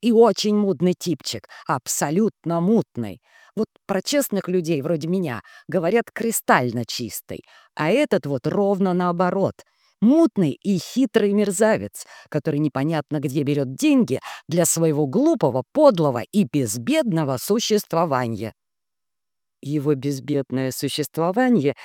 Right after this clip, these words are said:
вижу я, сильно раздражает вас. И тем не менее вы водите с ним дружбу, интересуется Шиноби. «Конечно,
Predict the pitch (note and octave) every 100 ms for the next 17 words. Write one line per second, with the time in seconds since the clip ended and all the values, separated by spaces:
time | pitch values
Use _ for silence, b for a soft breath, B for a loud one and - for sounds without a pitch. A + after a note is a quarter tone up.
0 | B B F3+ G#3+ F#3 G3 F#3 - G#3+ F#3
1 | F#3 F3+ E3+ G3+ A3 D3 G2+ G2+ F2+ A#1+
2 | - - b b b _ - - A#2+ C#3
3 | A3 A#3+ A#3+ A#3+ A#3+ C4+ D#4 C3 A#2+ A2+
4 | - B2 A#2+ A#2 A2 G2 - F#2 - _
5 | _ _ B2 A#2 B2+ - B3 A3+ G3+ -
6 | E3 A#2+ F#2 C#2+ E2 _ _ _ _ _
7 | _ G3 B3 A#3 E3 B2+ - - F3